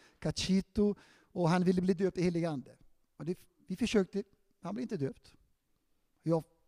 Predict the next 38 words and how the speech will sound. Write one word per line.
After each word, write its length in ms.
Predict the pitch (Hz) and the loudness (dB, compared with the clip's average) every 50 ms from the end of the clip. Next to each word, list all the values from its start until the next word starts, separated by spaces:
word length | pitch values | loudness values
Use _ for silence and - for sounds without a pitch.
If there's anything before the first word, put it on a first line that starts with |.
| _ - | _ -8
för 100 | - 170 | -6 -2
mig 160 | 165 165 180 | 0 2 2
är 40 | 196 | 4
det 80 | 202 | 4
väldigt 260 | 185 196 180 160 151 - | 4 4 4 2 0 0
förvånansvärt 600 | - 185 170 180 175 165 165 160 - 190 185 180 | 0 0 0 0 -2 -2 -4 -2 -2 -2 -2 -2
att 120 | 185 151 | -2 -6
inte 180 | 185 175 160 160 | -6 -6 -4 -2
en 80 | 156 | -2
människa 280 | 170 175 156 139 - 165 | -2 -2 -2 -4 -4 -4
blir 100 | 156 156 | -4 0
döpt 220 | 147 160 165 - | 0 0 0 0
i 40 | 175 | -2
helig 200 | 175 180 175 180 | -2 0 0 -2
ande, 200 | 180 175 165 156 | -2 -4 -4 -6
för 120 | - - | -8 -8
det 80 | 170 180 | -8 -8
är 40 | 185 | -8
någonting 220 | 190 170 214 185 | -6 -6 -8 -6
som 200 | - 196 180 165 - - - - - - - | -4 -4 -4 -4 -6 -10 -20 -20 -20 -20 -18
s-, 320 | - 151 - - - - - - _ | -16 -16 -14 -12 -14 -14 -14 -16 _
flödar 480 | - - 185 175 185 190 185 190 190 | -8 0 6 10 10 12 12 12 12
ut 300 | 196 214 208 185 _ - | 12 10 8 8 _ -2
i 120 | 233 196 160 | -6 -6 -4
mitt 200 | 170 170 - - | -4 -4 -6 -4
liv. 200 | 147 131 110 - - - - _ _ _ _ _ _ _ _ _ _ _ _ _ _ _ _ _ _ - | -4 -4 -4 -6 -12 -20 -20 _ _ _ _ _ _ _ _ _ _ _ _ _ _ _ _ _ _ -4
Och 80 | 180 | 0
jag 260 | 185 196 196 208 214 - _ - | 4 4 4 4 2 0 _ -12
bad 420 | 220 165 214 220 214 214 208 196 | -2 4 4 6 6 6 4 4
om 120 | 220 220 214 | 2 2 4
hjälp 380 | 196 190 190 202 196 - - | 4 4 4 4 2 -2 -4
av 220 | 240 202 202 214 - | -2 -2 -2 0 0
en 180 | 196 190 175 | 0 0 0
av 40 | 170 | 0
pastorerna, 560 | - 202 160 - - 180 147 135 131 120 113 - _ _ _ _ _ _ _ _ _ _ _ _ _ _ | 0 -2 -2 0 0 -2 -2 -2 -4 -6 -8 -12 _ _ _ _ _ _ _ _ _ _ _ _ _ _
som 120 | - 151 | -6 -4
heter 160 | 147 143 - | -4 -2 0
Rogerio. 480 | 143 175 170 131 165 143 117 107 - - | 2 2 2 2 2 0 0 -2 -8 -14